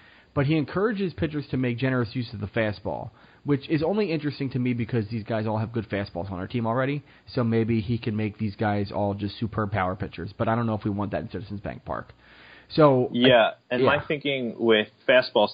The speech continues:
Speaker 2: too, is that that's great when your pitcher throws ninety-seven,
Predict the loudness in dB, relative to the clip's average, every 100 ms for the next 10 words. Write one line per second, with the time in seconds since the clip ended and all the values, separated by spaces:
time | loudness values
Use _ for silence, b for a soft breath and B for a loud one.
0 | 4 4 4 2 2 4 4 4 -2 2
1 | 4 4 -2 _ -6 2 2 2 -2 -4
2 | 0 0 2 0 2 0 2 2 2 2
3 | 0 0 2 4 4 0